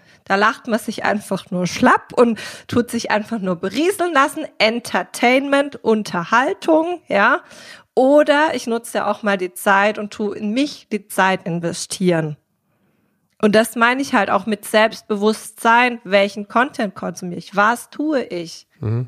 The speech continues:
Speaker 1: Und ich sag nicht, vergleich dich nicht, weil ganz ehrlich, wenn ich jetzt einem Jugendlichen sag, vergleich dich nicht, das ist Quatsch, weil wir tun's alle. Der Punkt ist nur,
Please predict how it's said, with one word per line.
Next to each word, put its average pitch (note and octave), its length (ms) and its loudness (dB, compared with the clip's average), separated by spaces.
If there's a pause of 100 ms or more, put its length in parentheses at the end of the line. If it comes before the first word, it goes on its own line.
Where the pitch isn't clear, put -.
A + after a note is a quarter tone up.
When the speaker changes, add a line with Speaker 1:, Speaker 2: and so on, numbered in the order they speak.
(140)
Speaker 1:
Und - 220 -8
ich B3+ 180 -4
sag A#3 240 0
nicht, C4 400 -6 (320)
vergleich A#3+ 640 0
dich A#3 220 -4
nicht, G3 200 -4
weil G#3 80 4
ganz A#3 240 0
ehrlich, B3 300 0
wenn A#3 100 2
ich A3 120 -2
jetzt - 200 -2
einem G#3 180 0
Jugendlichen C#4 540 2
sag, A#3+ 220 2
vergleich A#3+ 440 0
dich A3 200 -8
nicht, A3 300 -2 (500)
das A3+ 160 0
ist A3+ 200 -2
Quatsch, - 600 -2 (180)
weil G#3+ 160 4
wir G#3 140 0
tun's G3+ 340 -6 (120)
alle. F3 420 0 (800)
Der - 140 2
Punkt E4 440 0
ist G3+ 240 -4
nur, G#3 400 0